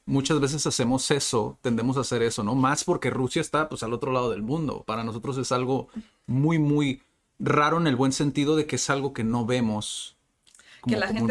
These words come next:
Speaker 1: comúnmente.
Speaker 2: pregunte de estereotipos de Rusia. que
Speaker 1: De
Speaker 2: es bien
Speaker 1: Rusia.
Speaker 2: Ok, porque yo pensé que los estereotipos que yo tenía sobre México.
Speaker 1: Ahorita vamos a ir a eso.
Speaker 2: Sí. <laughs>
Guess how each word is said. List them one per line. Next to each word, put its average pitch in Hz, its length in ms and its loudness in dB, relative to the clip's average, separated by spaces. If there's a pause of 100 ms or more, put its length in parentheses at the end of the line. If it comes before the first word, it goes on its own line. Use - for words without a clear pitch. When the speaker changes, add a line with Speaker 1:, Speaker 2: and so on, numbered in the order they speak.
Speaker 1:
comúnmente. 214 200 0
Speaker 2:
pregunte 226 320 -4
de 226 120 -4
estereotipos 202 720 -10
de 254 200 2
Rusia. 311 380 -8
que - 60 -8
Speaker 1:
De 123 120 2
Speaker 2:
es 107 60 -2
bien - 20 -
Speaker 1:
Rusia. 120 420 -2
Speaker 2:
Ok, - 200 -8 (440)
porque 180 240 -12
yo 180 120 -4
pensé 202 340 -8
que 202 220 -6
los 180 200 -6
estereotipos 180 640 -16
que 170 220 -14
yo 202 220 -6
tenía - 320 -16
sobre - 260 -20
México. - 300 -14
Speaker 1:
Ahorita 113 240 -4
vamos 113 220 -2
a 117 40 0
ir 104 60 0
a 98 100 -4
eso. - 220 -10
Speaker 2:
Sí. - 100 -16
<laughs> 247 920 0